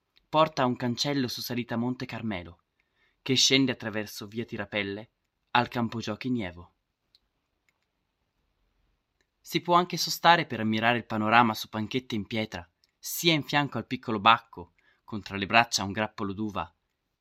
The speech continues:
immagine simbolo dei giardini aperti a Veronetta duemilaventiquattro, sia accanto alla pergola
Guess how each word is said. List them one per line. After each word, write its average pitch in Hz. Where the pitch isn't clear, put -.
immagine 127
simbolo 104
dei 92
giardini 98
aperti 101
a 107
Veronetta 107
duemilaventiquattro, 92
sia 165
accanto 139
alla 107
pergola 113